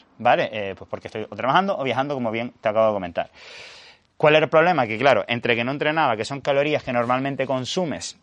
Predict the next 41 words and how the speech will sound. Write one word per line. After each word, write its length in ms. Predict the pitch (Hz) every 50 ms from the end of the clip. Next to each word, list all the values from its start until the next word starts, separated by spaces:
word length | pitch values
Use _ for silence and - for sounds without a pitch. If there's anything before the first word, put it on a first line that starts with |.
| _ _ _ _ _ _ _ _ _ _ _ - _ - -
y 160 | 160 165 135
que, 240 | 110 120 104 101 -
eh, 260 | - 113 113 110 110 113
los 140 | 117 110
hoteles 400 | 117 104 147 160 147 123 107 98 - -
hay 180 | 127 127 123 127
unos 140 | 127 131
desayunos 580 | 123 131 120 - 139 139 143 156 151 127 104 90
súper 380 | - - - - 120 101 - 107
buenos 340 | 131 151 156 131 107 92 98 -
y 140 | - 117 110
como 240 | 131 147 143 131 117
muchísimo 520 | 110 110 110 - 160 156 - 139 123 120
lo-, 140 | 120 123 -
en 140 | 123 120 123
esos 160 | 123 143 135
desayunos, 440 | 147 - - 147 131 131 139 147 139
pues 140 | - 127
al 80 | 131 131
final 340 | - - 123 117 120 127 - - - - _ _ _ _
perdía 420 | 151 135 123 120 123 135 139 143
un 60 | 143
montón 420 | 143 135 131 - 135 131 147 147 143
de 80 | 131
lo 80 | 123 123
que 80 | 120
había 180 | 113 117 127 131
ganado 300 | 135 131 123 123 131 147
en 60 | 147
los 80 | 135 123
entrenamientos 540 | 123 117 113 101 95 98 110 117 - - 117
anteriores. 440 | 113 - 92 90 95 90 - - - _ _ _ - - - - _ _ _ _ _ _ _
Sin 260 | - - - 127 123
embargo, 300 | 127 131 143 139 107 101
si 120 | - -
hago 100 | 117 123
el 40 | 123
ayuno 220 | 123 123 127 127 127
intermitente, 720 | 127 - 127 127 131 120 151 156 165 - - 190 190 - _ _ _
eh, 720 | 123 120 117 113 110 107 107 104 101 101 98 98 95 90 -
pues 200 | - 104 101 92